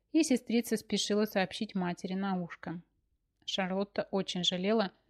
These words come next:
что мы не мальчики и не можем просто побить Кристину. Но Иосиф приближался в окружении нескольких приятелей,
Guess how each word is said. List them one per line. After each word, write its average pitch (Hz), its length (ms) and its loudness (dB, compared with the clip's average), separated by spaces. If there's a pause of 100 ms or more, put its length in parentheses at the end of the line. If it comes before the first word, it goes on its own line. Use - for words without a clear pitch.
(180)
что - 220 -4
мы 185 120 4
не 214 100 4
мальчики 180 640 4 (200)
и 196 120 -4
не 190 100 0
можем 190 360 0
просто 185 340 -2
побить 240 400 4
Кристину. 165 600 -8 (1120)
Но 202 200 2
Иосиф 208 440 2
приближался 202 680 2
в - 20 0
окружении 196 500 0
нескольких 196 540 -2
приятелей, 170 680 0